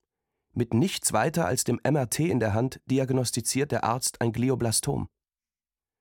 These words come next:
Aber dramaturgisch natürlich völlig richtig, denn sofort ist man drin in der Hölle.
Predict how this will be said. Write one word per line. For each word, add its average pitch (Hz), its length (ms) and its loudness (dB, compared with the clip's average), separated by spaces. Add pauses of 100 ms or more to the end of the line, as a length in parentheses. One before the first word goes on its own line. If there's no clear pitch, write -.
(440)
Aber 107 220 2
dramaturgisch 107 760 2
natürlich 95 380 0
völlig 98 320 0
richtig, 98 420 -4 (400)
denn 101 120 2
sofort 113 420 0
ist - 180 -4
man 98 140 0
drin 92 360 0
in 90 120 0
der 87 160 0
Hölle. 82 240 -2